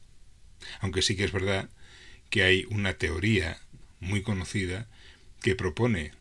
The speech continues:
la ciencia en este sentido y que es la del Big Bang.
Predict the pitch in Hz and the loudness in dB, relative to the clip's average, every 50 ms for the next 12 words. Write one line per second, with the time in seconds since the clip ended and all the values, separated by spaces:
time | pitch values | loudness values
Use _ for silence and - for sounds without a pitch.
0 | - - - - - - 90 - - 107 110 123 127 110 - 92 80 82 82 80 | -20 -20 -20 -12 -6 -6 -6 -4 0 2 4 4 2 2 0 -4 -4 -4 -4 -4
1 | 82 87 - - - - - 92 80 - 110 104 87 85 104 139 - - - - | -4 -2 -2 0 0 0 0 0 0 0 0 0 0 0 -2 -4 -8 -10 -18 -20
2 | - - - - - - - - - - - - - 104 101 - - 104 95 92 | -20 -20 -20 -20 -20 -20 -20 -20 -20 -20 -16 -8 -4 -2 -2 0 2 4 6 6
3 | 90 90 98 107 107 104 87 78 78 85 87 - - - 113 135 139 - - - | 6 4 2 2 2 2 2 0 0 -2 -4 -4 -2 -2 -2 0 0 -2 -4 -6